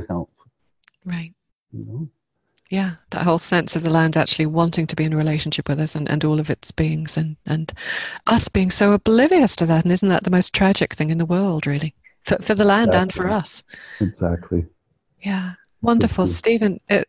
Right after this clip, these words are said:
Speaker 2: it's been a real pleasure talking to you. Thank you so much, um, for a lovely conversation. I just want to encourage everybody who is listening to go and find out more about your work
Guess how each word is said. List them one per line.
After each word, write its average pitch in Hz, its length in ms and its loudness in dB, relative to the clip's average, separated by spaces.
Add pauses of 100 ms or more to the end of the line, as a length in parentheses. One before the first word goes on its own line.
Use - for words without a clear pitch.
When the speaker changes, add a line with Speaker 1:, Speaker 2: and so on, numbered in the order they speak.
Speaker 2:
it's 202 300 0
been 208 120 2
a 208 100 6
real 208 180 4
pleasure 196 500 2
talking 202 380 2
to 202 100 2
you. 170 240 4
Thank 175 260 -2
you 190 60 0
so 185 240 2
much, - 540 0
um, 160 260 0
for 170 160 0
a - 20 4
lovely 180 260 2
conversation. 160 840 0
I 175 340 2
just - 240 -2
want 190 280 0
to 180 180 2
encourage 170 600 0
everybody 175 460 0
who 170 160 0
is 160 160 -2
listening 160 520 0
to - 180 -2
go 170 140 0
and 160 120 0
find 160 260 -2
out 151 140 -2
more 160 220 0
about 196 240 0
your 208 200 0
work 220 380 2